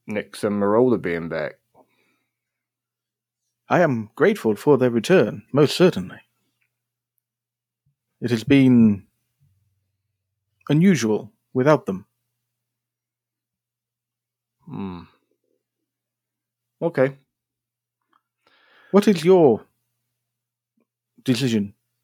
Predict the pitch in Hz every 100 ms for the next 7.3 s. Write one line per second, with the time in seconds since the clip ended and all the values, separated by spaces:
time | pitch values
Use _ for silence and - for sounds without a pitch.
0 | - 120 117 107 104 110 104 131 170 175
1 | 160 139 - _ 160 180 104 - 165 113
2 | - - _ _ _ _ _ _ _ _
3 | _ _ _ _ _ _ _ _ _ _
4 | _ _ _ _ _ _ _ 165 127 -
5 | - 127 127 101 - 95 - - - -
6 | - 107 87 82 78 _ 90 90 90 120
7 | 110 95 92